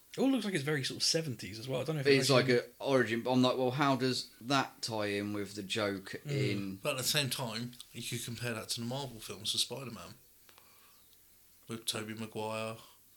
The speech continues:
Speaker 2: But that
Speaker 3: All
Speaker 2: wasn't
Speaker 3: the
Speaker 2: part
Speaker 3: others.
Speaker 2: of the universe.
Speaker 1: Yeah.
Speaker 3: Mm.
Speaker 2: That was Sony, and then it was only Homecoming that they, and Civil War they brought in Spider-Man to the Marvel universe.
Speaker 1: Mm.
Speaker 3: Mm.
Speaker 2: Before that, there was never any mention of Spider-Man.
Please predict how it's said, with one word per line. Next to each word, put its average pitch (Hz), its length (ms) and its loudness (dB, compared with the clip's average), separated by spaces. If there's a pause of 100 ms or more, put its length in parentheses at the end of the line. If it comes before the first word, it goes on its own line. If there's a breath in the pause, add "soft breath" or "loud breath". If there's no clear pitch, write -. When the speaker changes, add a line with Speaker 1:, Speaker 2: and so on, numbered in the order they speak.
(120)
Speaker 2:
But 113 180 4
that 107 120 4
Speaker 3:
All 104 80 2
Speaker 2:
wasn't 104 240 0
Speaker 3:
the 110 60 -4
Speaker 2:
part 107 200 6
Speaker 3:
others. 101 160 2
Speaker 2:
of 98 80 -12
the 104 80 -2
universe. 90 580 -4
Speaker 1:
Yeah. 139 240 4 (160)
Speaker 3:
Mm. 147 320 -6 (400)
Speaker 2:
That 117 260 2
was 104 460 4
Sony, 92 640 0
and 107 220 -2
then 98 160 2
it 98 80 -2
was 95 100 -4
only 101 320 4
Homecoming 92 600 0
that 90 180 -4
they, 90 240 -2
and 92 240 -6 (420)
Civil 98 280 -4
War 92 80 -2
they 85 100 -2
brought 92 340 -4
in 85 240 -2 (340 soft breath)
Spider-Man 90 560 0
to 113 220 2
the 92 120 0
Marvel 90 360 0
universe. 90 640 -6
Speaker 1:
Mm. 120 200 -6
Speaker 3:
Mm. 113 240 -8
Speaker 2:
Before 120 300 4
that, 95 180 6
there 90 80 0
was 92 140 0
never 104 360 2
any 87 140 -2
mention 98 340 -2
of 71 60 -6
Spider-Man. 69 460 -8